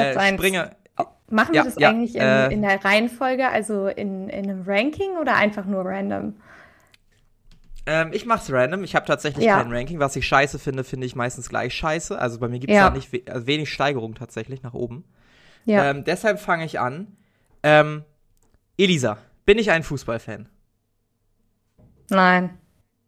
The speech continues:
Speaker 2: So. Und das Problem ist es ja, dass es zu großen Fußball-Events, wie zum Beispiel den Weltmeisterschaften, immer mal wieder so Lieder gibt, die eigentlich gar nichts damit zu tun haben,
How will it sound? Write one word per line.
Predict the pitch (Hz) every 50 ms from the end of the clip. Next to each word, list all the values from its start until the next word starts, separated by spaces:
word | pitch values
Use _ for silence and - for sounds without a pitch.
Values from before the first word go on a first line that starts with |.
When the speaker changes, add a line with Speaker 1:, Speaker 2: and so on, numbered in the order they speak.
| _ _ _ _ _
Speaker 2:
So. | - - 139 123 113 104 - - _ _ _ _ _ _ -
Und | 175 180 180
das | 190 190 196
Problem | - 165 147 131 170 233 269 254 233
ist | 214 -
es | 180 170 -
ja, | 190 175 165
dass | 156 151 143
es | 139 - -
zu | -
großen | 117 - 151 185 208 208 196 156
Fußball-Events, | - - 175 175 - - 151 135 135 127 123 123 120 120 123 120 -
wie | 175 190
zum | 185 - 151
Beispiel | 135 143 143 143 - 147
den | 123 120 110
Weltmeisterschaften, | 120 117 117 117 117 117 117 - 131 120 - - 123 117 - - - 113
immer | - 156 165 175 165
mal | 151 147 139 123
wieder | 139 135 139 135 131
so | 120 127 120
Lieder | 120 117 120 143 185 220 208 220 196 165
gibt, | 143 - 151 151 139 - - - - _ _ _ _ _ _ _ _ _ -
die | -
eigentlich | - 147 156 156 156 - - - -
gar | 151 147 170 214 254
nichts | 247 233 190 - - -
damit | 175 151 139 139 131 -
zu | - 135
tun | 120 - - 120 120 117 113
haben, | 113 107 107 107 107 113 135